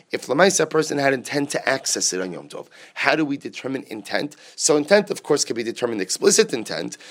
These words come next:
but in the absence of explicit intent, we rely on situational intent. And situational intent would be if the Gina, if the Paradise is close to the city, therefore the assumption is that a person does have in mind, Lamaisa, to go, a person has in mind, knows about it, and is intends to go out and use it.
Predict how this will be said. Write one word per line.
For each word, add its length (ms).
but 140
in 160
the 140
absence 380
of 120
explicit 560
intent, 400
we 80
rely 280
on 60
situational 720
intent. 340
And 100
situational 500
intent 300
would 140
be 240
if 200
the 220
Gina, 360
if 120
the 60
Paradise 480
is 100
close 300
to 100
the 100
city, 380
therefore 260
the 120
assumption 420
is 80
that 100
a 60
person 320
does 220
have 180
in 100
mind, 320
Lamaisa, 600
to 100
go, 180
a 60
person 340
has 200
in 100
mind, 320
knows 200
about 240
it, 140
and 100
is 140
intends 420
to 100
go 120
out 80
and 100
use 160
it. 160